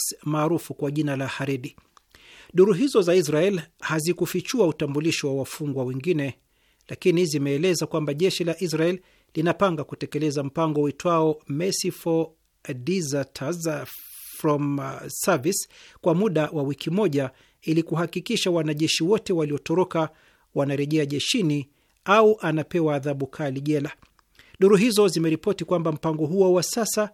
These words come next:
unajadiliwa kati ya maafisa wa jeshi na unatarajiwa kuanza kutekelezwa hivi karibuni. Baada ya kuzuka vita katika ukanda wa Gaza Oktoba saba mwaka elfu mbili na ishirini na tatu, jeshi la Israel limekumbwa na changamoto kubwa ya uhaba wa wafanyakazi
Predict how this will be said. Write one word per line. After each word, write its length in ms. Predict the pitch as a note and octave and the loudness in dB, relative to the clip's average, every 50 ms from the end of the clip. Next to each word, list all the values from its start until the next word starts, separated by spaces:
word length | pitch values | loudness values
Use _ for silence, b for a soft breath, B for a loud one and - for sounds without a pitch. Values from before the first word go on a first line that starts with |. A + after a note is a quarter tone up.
| b b b b b b b - | b b b b b b b -4
unajadiliwa 840 | D#3 D3+ D3 C3+ D3 C#3+ C#3 D3 E3 G3 F#3 E3 D#3+ D#3 D3+ - _ - _ | -2 -2 -2 -2 -2 -2 -2 -2 0 0 2 2 2 0 -2 -6 _ -20 _
kati 360 | - - G3 F#3 F#3 - G3 | -4 -2 -2 -2 -2 -2 -4
ya 60 | E3+ D3 | -4 -2
maafisa 440 | D3 C#3 C#3 - - - - - | -2 -4 -6 -4 -6 -6 -4 -4
wa 140 | C#3 C#3 C#3 | -4 -4 -4
jeshi 520 | C#3+ D#3+ G3+ F#3+ - - - G3 G3 F#3 b b b b b b b b D3 | -2 0 0 0 0 -2 -4 -4 -6 -8 b b b b b b b b -4
na 320 | D3 C#3+ C#3 C3+ C3 - - - | -2 -2 -2 -4 -4 -6 -4 -4
unatarajiwa 640 | D3+ D#3 D3+ - - D#3+ E3 D#3+ F3 G3+ F#3+ E3+ | -2 -2 -2 -2 -2 -2 -2 -2 0 0 0 0
kuanza 340 | D#3 - F3+ F3 E3 D#3 D#3 | -2 0 -2 -2 0 -2 -4
kutekelezwa 600 | - D3+ - D#3 D3 - D#3+ D#3 D#3 C#3+ C#3 D3 - | -10 -10 -10 -10 -6 -4 -2 -2 -2 -2 -2 -4 -6
hivi 240 | - D3+ C3 C#3 | -6 -8 -8 -8
karibuni. 480 | - - C#3+ C3+ C#3 D3 C#3+ C#3 - - _ _ _ _ B B B B B B B B - | -8 -6 -6 -6 -2 -4 -4 -4 -6 -16 _ _ _ _ B B B B B B B B 4
Baada 240 | F#3 G#3+ A3+ G3+ G#3 | 4 4 6 6 4
ya 60 | F#3 | 2
kuzuka 440 | - - E3 E3+ G#3 F#3+ - F3 D3+ | 2 0 0 0 0 0 0 -4 -2
vita 300 | E3+ G3 - - F3 - | -2 -4 -2 -2 -4 -4
katika 320 | E3 - - E3 - E3+ | -2 -4 -4 -4 -2 -2
ukanda 340 | D3+ - - E3+ D#3+ D#3 D3+ | -2 0 -2 -2 0 0 0
wa 60 | D3+ | 0
Gaza 320 | D#3+ F#3+ F#3 D3+ C#3+ D#3 | 2 2 0 2 2 0
Oktoba 360 | D3 C3+ _ - D#3+ D3 D3 C#3 | -2 -2 _ -6 -4 -4 -2 -2
saba 320 | - - F3 D#3 D3+ D3+ | -2 -2 -2 -2 -2 -2
mwaka 280 | D3+ D#3 D3 - - C#3+ | -2 -2 -4 -4 -6 -8
elfu 220 | C3+ - - D3 | -8 -6 -8 -4
mbili 240 | C#3 D#3 D3+ C#3+ C#3 | -2 -2 0 0 -2
na 100 | C#3 C#3 | -2 -4
ishirini 340 | C3 - - D#3 D3+ D3 C#3+ | -4 -4 -4 -2 -2 -2 -4
na 80 | C#3 | -4
tatu, 400 | - - - F#3+ - - D3+ C#3+ b b b b b b b b | -6 -2 -2 -2 -2 -2 -10 -12 b b b b b b b b
jeshi 240 | - F#3+ F#3 - G3 | 2 2 2 4 2
la 180 | F#3+ F#3 F#3 A3 | 0 0 0 -2
Israel 360 | F3 D#3+ D#3+ E3+ F#3+ G3+ G3+ - | -2 0 2 2 0 0 -2 -4
limekumbwa 520 | D#3 D#3 D#3+ D3+ - - F#3 E3+ D3+ D3 | -4 -2 -2 -2 -2 -4 -4 -2 0 -2
na 100 | C#3 C#3+ | -2 -2
changamoto 500 | - - D#3 C#3+ D#3 D3+ D3+ D3 - - | -6 -6 -6 -4 -4 -4 -4 -4 -6 -8
kubwa 360 | - - A#3 A3+ F3+ F3+ D#3+ D3+ | -8 -6 -6 -2 0 0 2 2
ya 100 | D3 C#3+ | 0 0
uhaba 360 | B2+ - - E3 D3+ C#3+ C#3+ | -2 -2 -2 -2 -2 -2 -4
wa 60 | C#3+ | -4
wafanyakazi 720 | - - D3 C#3 C#3 C#3 - - F#3+ F3+ D3 D3 E3 E3 | -4 -6 -6 -6 -6 -6 -2 0 0 0 2 -2 -6 -8